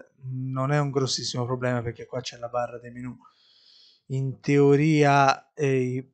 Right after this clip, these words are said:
programmi, tipo, se c'è un menu in più dovrebbe buttarlo in qua, se uno non ha troppi indicatori non dovrebbe essere un problema. Insomma, pronti per scommettere?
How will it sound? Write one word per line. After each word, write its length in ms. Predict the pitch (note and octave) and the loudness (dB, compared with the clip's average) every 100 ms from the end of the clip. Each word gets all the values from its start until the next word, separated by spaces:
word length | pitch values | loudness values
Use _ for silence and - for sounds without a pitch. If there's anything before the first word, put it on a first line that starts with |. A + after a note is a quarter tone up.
| _ | _
programmi, 680 | - C3+ B2+ C3+ C#3 C3+ B2+ | -6 -4 -2 0 0 0 -4
tipo, 380 | B2 A#2+ B2 - | -6 -6 -6 -8
se 320 | - C3 B2 _ | -14 -14 -14 _
c'è 160 | - C3+ | -10 -6
un 120 | C3 | -6
menu 200 | C3 C3 | -4 -4
in 100 | B2+ | -6
più 240 | C#3+ C#3 | -8 -10
dovrebbe 260 | - B2 B2 | -10 -12 -12
buttarlo 360 | B2+ B2+ C#3 E3 | -14 -10 -4 -4
in 100 | E3 | -4
qua, 280 | C3 A#2+ - | -8 -10 -12
se 160 | - | -10
uno 140 | C3+ C3 | -6 -4
non 100 | B2+ | -6
ha 100 | B2 | -6
troppi 300 | C3+ B2 C3 | -8 -8 -8
indicatori 760 | B2+ B2+ C3 - B2 A#2+ A#2+ | -6 -6 -6 -6 -6 -6 -10
non 160 | B2+ A#2+ | -14 -16
dovrebbe 400 | A#2+ A#2+ A#2 A#2 | -18 -20 -14 -14
essere 280 | - - B2 | -12 -14 -16
un 80 | A#2+ | -18
problema. 420 | A#2+ A2 - _ _ _ _ _ _ _ _ _ _ _ _ _ _ _ _ _ _ _ _ _ _ _ _ _ _ _ _ _ _ _ G#2+ _ _ _ _ _ _ _ _ _ _ _ | -20 -20 -20 _ _ _ _ _ _ _ _ _ _ _ _ _ _ _ _ _ _ _ _ _ _ _ _ _ _ _ _ _ _ _ _ _ _ _ _ _ _ _ _ _ _ _
Insomma, 340 | - E3+ E3 | 0 2 2
pronti 460 | C#3+ E3+ F#3+ F#3+ G3 | 2 4 2 2 0
per 120 | F3+ | 0
scommettere? 840 | D#3+ D#3+ E3+ G3+ G3+ G3+ G#3 G#3 | -2 0 2 0 2 2 2 0